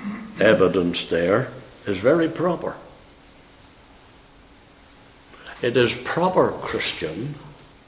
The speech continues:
to be vexed and grieved and angry at the ways of sinners. Very proper. We have a day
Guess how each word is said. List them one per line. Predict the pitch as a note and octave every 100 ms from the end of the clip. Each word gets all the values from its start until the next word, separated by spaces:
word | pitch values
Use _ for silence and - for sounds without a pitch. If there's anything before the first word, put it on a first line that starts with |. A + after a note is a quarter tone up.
| - - - - - - - - - - -
to | -
be | G#2 C#3 D#3+ C#3+ C#3 -
vexed | G2+ B2 F#3 - - - - - - - - - - - - A#2+
and | A#2+ A2 G#2+
grieved | F#2+ A#2+ E3 A3+ B3 C4 A3+ F#3+ - - - - - -
and | A3+
angry | C#4 C#4+ C#4 G#3 C#3+ G2 - - - - - - - - - - - - -
at | G#3+ G#3
the | G#3+
ways | A#3+ A3 F#3+
of | G3+
sinners. | - - C4+ A3 F2+ - - - - - - - - - - - -
Very | - B3+ A3
proper. | - C4+ C4+ - - - - - - - - - - - - - - -
We | E2
have | G#2
a | F2
day | E2+ A2 A#2 A2 G2